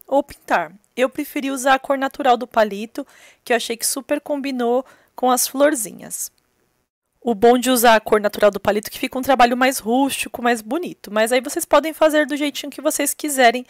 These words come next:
que eu tenho certeza que vai ficar incrível também. Aqui eu já fiz mais camadas, olha só como ficou, gente. E agora a parte de trás aqui,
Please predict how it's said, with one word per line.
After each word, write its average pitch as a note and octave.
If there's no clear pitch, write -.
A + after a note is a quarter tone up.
que B3
eu B3
tenho B3
certeza B3
que -
vai A3+
ficar -
incrível A#3+
também. C#4
Aqui B3
eu A#3+
já A#3+
fiz -
mais G#3+
camadas, A#3
olha A#3+
só B3+
como A3+
ficou, A3+
gente. G#3+
E D4
agora D4+
a D4+
parte D4+
de B3+
trás G3
aqui, C4+